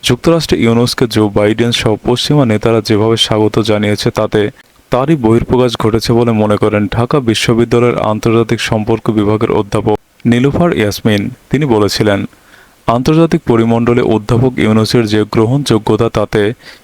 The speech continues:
এ ধরনের অভ্যর্থনাই তার জন্য স্বাভাবিক।" প্রভাবশালী রাষ্ট্র নেতারা যেভাবে তাকে গ্রহণ করেছেন, তাতে বিশ্বে বাংলাদেশের ভাবমূর্তিও বেড়েছে।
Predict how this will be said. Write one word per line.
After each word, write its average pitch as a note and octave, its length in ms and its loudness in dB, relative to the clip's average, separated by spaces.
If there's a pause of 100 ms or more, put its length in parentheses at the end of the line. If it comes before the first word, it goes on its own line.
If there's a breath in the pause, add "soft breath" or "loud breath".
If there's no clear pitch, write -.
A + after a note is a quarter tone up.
(140)
এ B2 100 2
ধরনের D#3+ 380 4
অভ্যর্থনাই B2 640 0
তার A2 220 -2
জন্য A#2+ 240 0
স্বাভাবিক।" G2+ 520 0 (640 soft breath)
প্রভাবশালী D#3+ 500 2
রাষ্ট্র A2+ 420 0
নেতারা A2+ 340 0
যেভাবে G#2+ 320 0
তাকে G#2+ 280 -2
গ্রহণ A2 320 0
করেছেন, G#2+ 440 0
তাতে G#2 260 -2
বিশ্বে A#2+ 460 -2
বাংলাদেশের A2 560 0
ভাবমূর্তিও A2 600 -2
বেড়েছে। G#2 500 0